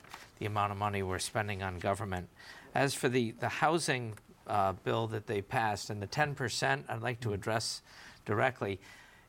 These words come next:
It's all about what you consider to be part of the ten percent. Uh, Coventry, for example, which is a town I live in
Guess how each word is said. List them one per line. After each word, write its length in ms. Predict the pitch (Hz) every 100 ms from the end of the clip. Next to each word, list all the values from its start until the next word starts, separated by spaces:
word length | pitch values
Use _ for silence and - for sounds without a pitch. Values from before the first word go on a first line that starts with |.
| -
It's 220 | 147 - -
all 260 | 170 190
about 400 | 196 160 147 151
what 220 | 143 135 139
you 80 |
consider 640 | 127 139 117 - - 156 131
to 160 | -
be 260 | 117 139 127
part 320 | 113 127 120
of 120 | 117
the 80 | 117
ten 280 | - 117 113
percent. 600 | 113 98 - 123 101 87 -
Uh, 300 | 110 113 107 104 -
Coventry, 600 | 156 151 170 151 147 120
for 180 | -
example, 600 | 117 95 117 104 104 110
which 260 | 123 131 -
is 120 | 104
a 40 | 110
town 320 | 117 117 107
I 140 | 117
live 280 | 117 131 117
in 340 | 127 123 127